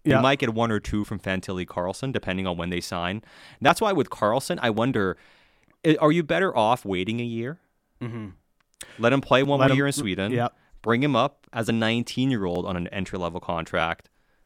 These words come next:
Speaker 2: And then?
Speaker 1: And then the, the, the window starts. So I wonder if that's a decision.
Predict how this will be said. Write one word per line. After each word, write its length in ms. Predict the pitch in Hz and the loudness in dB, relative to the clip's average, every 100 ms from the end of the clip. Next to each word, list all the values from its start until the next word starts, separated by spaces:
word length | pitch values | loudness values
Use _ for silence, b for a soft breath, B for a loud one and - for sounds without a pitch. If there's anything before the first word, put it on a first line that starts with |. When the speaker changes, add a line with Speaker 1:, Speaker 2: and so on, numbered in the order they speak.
| _ _ _ - | _ _ _ -8
Speaker 2:
And 160 | 117 | -4
then? 280 | 113 95 87 _ _ _ _ 127 | -4 -6 -10 _ _ _ _ -2
Speaker 1:
And 100 | 120 | 2
then 140 | 120 | 2
the, 100 | 104 | 2
the, 180 | 92 95 - | -2 -6 -4
the 160 | 101 | -6
window 320 | 92 92 90 | -2 -2 -2
starts. 460 | 82 - - - - | -6 -8 -10 -10 2
So 80 | 160 | 6
I 40 | |
wonder 260 | 156 208 233 | 6 4 2
if 100 | - | 2
that's 220 | 123 123 | 2 2
a 40 | 123 | 0
decision. 540 | 95 - 104 131 156 | -4 -2 -2 -2 -4